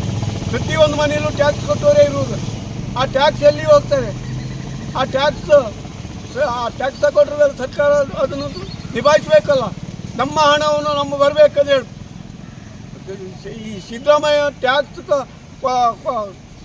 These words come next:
ಕೊಡ್ತೇ-, ಕ-, ಕಟ್ಟದ್ದನ್ನ ನಾವು ಇದು ಮಾಡ್ತೇವೆ ಅಂತ ಹೇಳ್ತಾರೆ. ಸ-, ಎಲ್ಲಿ ಉಂಟು ನಮಗೆ ಟ್ಯಾಕ್ಸ್ ಕಟ್ಟದ್ದು ದು-, ದುಡ್ಡು ನಮಗೆ ಎಲ್ಲಿ ಅಪ-, ಇದಾಗಿದೆ? ಆದರೆ ನಾವು ಹೇಳುವುದು ಇದು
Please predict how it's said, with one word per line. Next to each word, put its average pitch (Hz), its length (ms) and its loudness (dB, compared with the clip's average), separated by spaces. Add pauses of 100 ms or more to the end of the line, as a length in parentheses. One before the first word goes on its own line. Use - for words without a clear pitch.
ಕೊಡ್ತೇ-, 277 500 2
ಕ-, - 300 -16
ಕಟ್ಟದ್ದನ್ನ 277 520 -2
ನಾವು 277 380 -2 (600)
ಇದು 254 140 -6
ಮಾಡ್ತೇವೆ 285 380 6
ಅಂತ 277 140 2
ಹೇಳ್ತಾರೆ. 240 280 -2 (600)
ಸ-, 196 140 -12
ಎಲ್ಲಿ 302 340 0
ಉಂಟು 269 420 -4
ನಮಗೆ 220 280 -6 (580)
ಟ್ಯಾಕ್ಸ್ 277 260 0
ಕಟ್ಟದ್ದು 269 440 -2
ದು-, 254 300 -4
ದುಡ್ಡು 269 240 -6
ನಮಗೆ 269 260 -4
ಎಲ್ಲಿ 285 420 0
ಅಪ-, 240 640 -4
ಇದಾಗಿದೆ? 226 460 -6 (640)
ಆದರೆ 262 320 4
ನಾವು 254 260 -4
ಹೇಳುವುದು 254 580 -2 (520)
ಇದು 254 380 -2